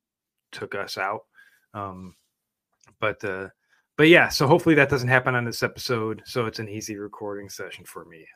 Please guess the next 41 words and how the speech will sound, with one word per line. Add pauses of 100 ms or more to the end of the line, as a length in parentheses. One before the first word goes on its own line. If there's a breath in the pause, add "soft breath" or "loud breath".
uh,
later
today. (100)
But,
uh, (480)
but
yeah,
I
mean, (440)
beyond
that,
everything's
good.
I
mean,
like
you
mentioned,
the
N
F
L
playoffs,
uh,
last
night
for
us,
at
least,
the,
the
national
championship
game (720)
for
the
college
football
playoffs
happened.